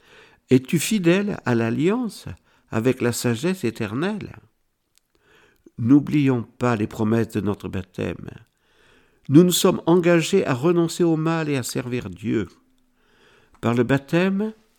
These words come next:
nous avons choisi le Christ, a dit encore saint Jean-Paul deux à la France en mille neuf cent quatre-vingt-seize à Reims. Nous avons donc choisi l'alliance avec la sagesse éternelle,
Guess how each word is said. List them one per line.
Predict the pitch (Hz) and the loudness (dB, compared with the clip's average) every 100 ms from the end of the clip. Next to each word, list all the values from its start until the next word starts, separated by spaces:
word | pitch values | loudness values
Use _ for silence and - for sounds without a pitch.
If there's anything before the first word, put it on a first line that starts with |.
| _ _ _ - | _ _ _ -8
nous | 107 151 | -2 0
avons | 147 151 | 2 0
choisi | - 180 156 190 | 0 -2 0 0
le | 170 | -2
Christ, | - - 196 175 - 117 104 _ _ _ - | -4 -4 -4 -4 -10 -18 -18 _ _ _ -4
a | 113 | 0
dit | 139 | 2
encore | 147 156 156 | 2 2 0
saint | - 151 | 0 -4
Jean-Paul | 139 147 - 139 123 | -2 -6 -4 -4 -4
deux | 131 143 | -2 -2
à | 104 | -2
la | 123 | -4
France | - - 139 139 - - - _ _ _ - | -6 -6 -4 -4 -8 -12 -14 _ _ _ -6
en | 123 | 0
mille | 135 135 | 2 4
neuf | 135 | 2
cent | - 135 | 0 -4
quatre-vingt-seize | 117 - 120 113 110 - 117 101 | -6 -6 -6 -6 -6 -6 -4 -4
à | 92 | -8
Reims. | - 104 104 - - - _ _ _ _ _ _ - _ 127 | -8 -6 -6 -6 -12 -18 _ _ _ _ _ _ -20 _ 0
Nous | 127 | 4
avons | 175 185 | 6 6
donc | 185 185 | 6 4
choisi | - 180 165 180 | 2 0 2 2
l'alliance | 170 170 165 196 190 151 - 76 - _ _ - | 2 2 2 0 0 -4 -10 -14 -18 _ _ -6
avec | 123 127 139 - | -2 2 0 0
la | 139 | -2
sagesse | - 135 123 139 123 | 0 -2 -2 -4 -4
éternelle, | 117 120 113 113 107 - | -6 -6 -4 -4 -4 -6